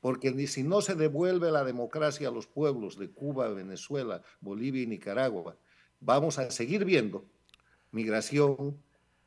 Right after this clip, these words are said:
utilización de seres humanos como carne de cañón, como se dice normalmente, para presionar a las democracias de las Américas,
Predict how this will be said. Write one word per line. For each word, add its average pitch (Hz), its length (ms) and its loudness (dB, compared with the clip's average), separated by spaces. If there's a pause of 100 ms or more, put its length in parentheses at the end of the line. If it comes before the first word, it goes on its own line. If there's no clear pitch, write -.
(200)
utilización 120 880 0
de 139 80 2
seres 160 420 0
humanos 147 480 2
como 113 380 -10
carne 143 380 2
de 117 120 -2
cañón, 147 440 0
como 110 320 -8
se - 120 -6
dice 127 240 -4
normalmente, 131 880 0 (220)
para 110 260 0
presionar 139 680 4
a 135 80 6
las 117 160 0
democracias 120 960 -2
de 101 140 -6
las 95 280 -8
Américas, 151 600 0